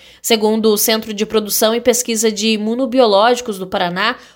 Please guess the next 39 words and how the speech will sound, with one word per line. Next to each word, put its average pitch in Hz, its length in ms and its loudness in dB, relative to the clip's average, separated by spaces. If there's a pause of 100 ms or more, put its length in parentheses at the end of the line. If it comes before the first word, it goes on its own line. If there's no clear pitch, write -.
houve 233 320 4
um 254 140 2
aumento 277 500 0
na 226 100 -2
captura 233 400 0
de 220 120 0
aranhas 208 400 2
marrons 220 560 -2
nos 226 180 -4
primeiros 233 500 0
quinze 349 460 -2
dias 233 400 2
deste 247 300 0
mês. 208 400 0 (340)
Foram 247 220 4
levados 226 520 2
aos 220 160 -2
laboratórios 202 800 0 (180)
mais 226 240 2
de 247 80 -2
dois 240 240 4
mil 254 220 -2
e 262 60 -4
quatrocentos 277 760 -2
animais, 233 600 0 (200)
um 240 140 -2
aumento 269 420 0
de 269 160 0
vinte 302 240 -2
por 320 140 -2
cento 269 400 0
em 180 80 0
relação 202 400 -2
ao 220 80 -4
período 220 320 -2
usual. 214 580 2 (300)
Segundo 208 400 -2
o 190 40 -2
farmacêutico 202 760 0